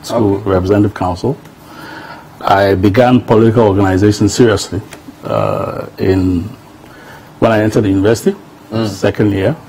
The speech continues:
Speaker 1: I belonged to an organization called the New Democratic Movement.
Speaker 2: Okay.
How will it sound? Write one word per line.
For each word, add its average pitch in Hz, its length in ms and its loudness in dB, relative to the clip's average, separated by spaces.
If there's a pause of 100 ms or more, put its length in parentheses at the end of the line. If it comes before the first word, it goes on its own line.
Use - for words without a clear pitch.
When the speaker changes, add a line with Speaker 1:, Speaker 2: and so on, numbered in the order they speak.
Speaker 1:
I 104 100 0
belonged 113 440 0
to 92 440 -2
an 95 100 -6
organization 98 560 0
called 101 200 0
the 92 80 -2
New 101 160 -2
Democratic 95 520 -4
Movement. 92 340 -4 (220)
Speaker 2:
Okay. 104 340 -12